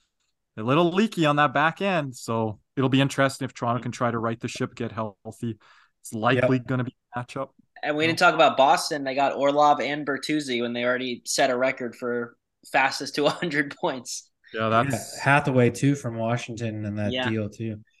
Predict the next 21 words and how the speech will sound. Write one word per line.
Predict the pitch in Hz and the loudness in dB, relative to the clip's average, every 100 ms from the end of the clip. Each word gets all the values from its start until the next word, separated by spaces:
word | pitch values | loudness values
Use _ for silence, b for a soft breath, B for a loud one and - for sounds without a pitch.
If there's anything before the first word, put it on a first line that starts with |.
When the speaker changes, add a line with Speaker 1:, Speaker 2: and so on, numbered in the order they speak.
| _ _ - | _ _ -2
Speaker 2:
Um, | 113 110 104 | 2 2 2
but | 107 127 | 0 2
I | 123 | 2
think | - 175 | 2 0
they | 165 | 0
gave | 147 151 151 | 4 6 6
up | 139 143 139 | 6 6 4
a, | 127 120 117 113 107 B B B B _ | 2 2 2 0 -4 B B B B _
was | 113 | -8
it | 117 | -6
a | 113 | -8
second? | - - - 127 131 165 165 - _ _ - | -8 -12 -6 -4 -4 -4 -6 -8 _ _ -2
Uh, | 135 | 0
yeah, | 131 139 123 | 4 4 6
no, | 151 180 | 6 6
it | |
was | 131 | 4
a | 127 | -2
f-, | - - | -10 -8
conditional | - 143 160 - 160 | -2 2 2 4 2
first, | 143 - 143 131 120 - | 2 2 4 6 2 -4